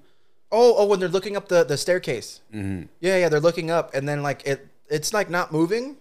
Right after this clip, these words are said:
Speaker 2: Mm-hmm.
Speaker 1: and so it's just white. I'm like, "Oh, there's just a white
Speaker 2: Right,
Speaker 1: wall."
Speaker 2: yeah.
Speaker 1: And then it, like, l-, tilts down. It's like a dog looking at, like, a new chew toy or
Speaker 2: Right,
Speaker 1: something.
Speaker 2: yeah.
Speaker 1: <laughs> And then sure enough, this
Speaker 2: Mm-hmm.
Speaker 1: motherfucker's mouth opens, and the way they shoot their projectiles was fucking
Speaker 2: The tail.
Speaker 1: scary.
Speaker 2: What are, what are they called? Spot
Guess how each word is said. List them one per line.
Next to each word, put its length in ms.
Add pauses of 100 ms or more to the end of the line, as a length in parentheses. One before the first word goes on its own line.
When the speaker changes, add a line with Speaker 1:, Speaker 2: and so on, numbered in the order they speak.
(100)
Speaker 2:
Mm-hmm. 280 (160)
Speaker 1:
and 100
so 120
it's 100
just 160
white. 260
I'm 100
like, 140
"Oh, 80
there's 140
just 180
a 60
white 200
Speaker 2:
Right, 120
Speaker 1:
wall." 340
Speaker 2:
yeah. 240 (140)
Speaker 1:
And 120
then 120
it, 60
like, 280
l-, 240 (220)
tilts 260
down. 180
It's 120
like 100
a 80
dog 400
looking 340
at, 100
like, 120
a 60
new 180
chew 220
toy 160
or 80
Speaker 2:
Right, 80
Speaker 1:
something. 320
Speaker 2:
yeah. 280
Speaker 1:
<laughs> 60 (300)
And 160
then 160
sure 380
enough, 320
this 160
Speaker 2:
Mm-hmm. 180
Speaker 1:
motherfucker's 380
mouth 380
opens, 500 (420)
and 160
the 60
way 320
they 160
shoot 240
their 100
projectiles 880
was 300
fucking 580
Speaker 2:
The 60
tail. 440
Speaker 1:
scary. 800
Speaker 2:
What 100
are, 80
what 140
are 40
they 120
called? 400
Spot 340